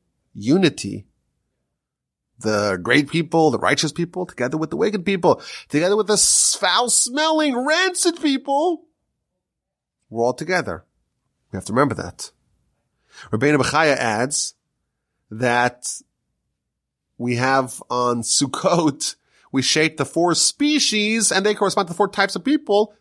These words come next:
and they all have to come together for the mitzvah. With the sin of the golden calf,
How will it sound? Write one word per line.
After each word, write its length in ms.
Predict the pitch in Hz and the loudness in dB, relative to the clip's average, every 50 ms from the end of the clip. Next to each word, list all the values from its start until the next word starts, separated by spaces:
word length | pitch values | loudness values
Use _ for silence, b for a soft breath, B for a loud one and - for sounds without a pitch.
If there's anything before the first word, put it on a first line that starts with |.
| b b | b b
and 100 | - 104 | -6 -6
they 60 | 113 | -4
all 240 | - - 127 135 156 | -2 0 2 2 2
have 240 | 127 117 135 131 131 | 0 0 -2 -4 -4
to 80 | - 127 | -6 -6
come 220 | - 123 117 120 | -4 -4 -4 -4
together 600 | - 147 147 190 220 208 151 131 127 135 135 - _ _ _ _ _ _ _ _ _ _ _ _ _ | -4 -2 2 2 4 4 6 6 6 6 4 0 _ _ _ _ _ _ _ _ _ _ _ _ _
for 220 | - - 104 101 | -10 -8 -6 -4
the 80 | 92 113 | -2 0
mitzvah. 440 | 156 190 190 - - - 95 95 - _ _ _ _ _ _ _ _ _ _ _ _ _ _ _ _ _ _ _ _ _ _ _ _ _ B B B B B | 0 0 0 -2 -4 -6 -8 -16 -16 _ _ _ _ _ _ _ _ _ _ _ _ _ _ _ _ _ _ _ _ _ _ _ _ _ B B B B B
With 140 | B 170 190 | B -2 0
the 60 | 185 | 0
sin 140 | 165 - 247 | 2 2 2
of 40 | 262 | 2
the 60 | 247 | 2
golden 200 | 226 247 247 226 | 2 0 0 0
calf, 440 | 185 - 240 233 233 208 196 196 196 | 0 0 0 2 2 2 2 0 -2